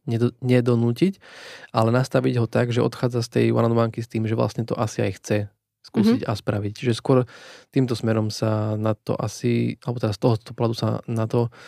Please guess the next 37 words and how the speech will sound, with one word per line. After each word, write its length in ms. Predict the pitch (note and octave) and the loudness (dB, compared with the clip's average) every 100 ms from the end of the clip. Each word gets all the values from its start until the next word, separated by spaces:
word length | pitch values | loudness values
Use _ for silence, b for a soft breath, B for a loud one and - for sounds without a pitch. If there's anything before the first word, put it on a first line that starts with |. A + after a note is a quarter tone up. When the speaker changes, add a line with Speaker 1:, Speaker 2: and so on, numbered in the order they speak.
| B B _ | B B _
Speaker 1:
pozerám, 480 | A2+ G2 A2 C#3 C3+ | -2 2 2 2 2
že 240 | A#2 A#2 - | 0 0 0
ak 180 | B2 | -2
som 160 | - B2+ | 0 0
to 120 | B2 | 2
neurobil 680 | A#2+ A#2+ - B2 B2 A#2+ A#2 | 4 4 4 0 0 0 -4
dostatočne, 640 | - A#2+ C3 C3 - B2 - | -4 -4 0 -2 0 -4 0
alebo 160 | B2 | 0
teda 160 | A#2 C#3+ | 2 0
ak 140 | C3+ | 0
ten 120 | C#3+ | -2
človek 280 | C3+ C#3 A#2 | 0 0 2
nespravil, 420 | A2 G2+ - B2+ | 0 -4 -2 0
tak 140 | D3 B2+ | 0 -4
som 100 | B2 | -6
to 100 | B2+ | -6
asi 200 | C3 - | -6 -4
neurobil 320 | A#2+ A#2+ A#2+ | -2 0 -2
dostatočne 680 | A2+ B2 - B2+ B2+ A2+ A2 - | -4 -6 -6 -4 -4 -2 -4 -6
dobre. 360 | - A2+ G#2 G#2+ | -2 0 0 -4
To, 200 | - G#2+ G#2+ B B B B B B _ | -2 -2 -2 B B B B B B _
tú 360 | A#2 A2+ A#2+ - | -6 -4 -6 -12
diskusiu 720 | - B2+ A#2+ C3+ - C3 B2 | -4 -2 0 -2 0 2 2
a 80 | A#2+ | 2
vysvetlenie 480 | A2+ - A#2 A2+ A2 | -2 -2 0 0 0
dôvodu 400 | A2+ A#2 A2+ A2+ | 0 2 2 0
alebo 260 | A2+ A2 G#2+ A2+ - | 0 0 0 -4 -6
motivácie, 580 | A#2+ A2 A#2 A2+ - A2+ | -2 0 0 -2 0 -2
prečo 440 | A2 A#2 - G#2+ - | 2 0 0 -4 -6
to, 200 | - - | -14 -8
by 140 | A#2+ | -8
to 100 | A#2+ A#2+ | -6 -4
asi 220 | A2+ - | -4 -4
mohlo 240 | A2+ G#2 | -4 -2
mať 160 | G#2+ G#2 | -4 -2
zmysel. 360 | A2+ - A2 A#2 B B B | -4 -2 -4 -4 B B B
Alebo 380 | B2 B2+ B2 | 2 4 2